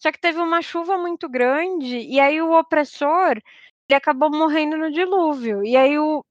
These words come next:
<clears throat> Otelo e Desdemona foram pra uma ilha. Iago, não contente, foi atrás, é, do, do, do Otelo, enfim.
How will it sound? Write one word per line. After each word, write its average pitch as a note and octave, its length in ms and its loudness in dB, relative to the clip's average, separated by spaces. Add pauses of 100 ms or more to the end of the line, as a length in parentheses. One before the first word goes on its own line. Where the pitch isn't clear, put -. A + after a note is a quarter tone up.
<clears throat> C4+ 320 -4
Otelo C#4 520 4
e D#4 80 0
Desdemona C4+ 760 0
foram E4 420 -2
pra E4 140 -4
uma F4+ 220 0
ilha. C#4 400 -4 (880)
Iago, D4 340 4
não C#4+ 160 0
contente, E4+ 720 -4
foi D4 380 4
atrás, D4+ 760 0 (1120)
é, G#3+ 1200 0 (400)
do, B3+ 340 -6
do, B3+ 360 -6
do C4 160 -2
Otelo, C#4+ 560 4
enfim. C4+ 380 -8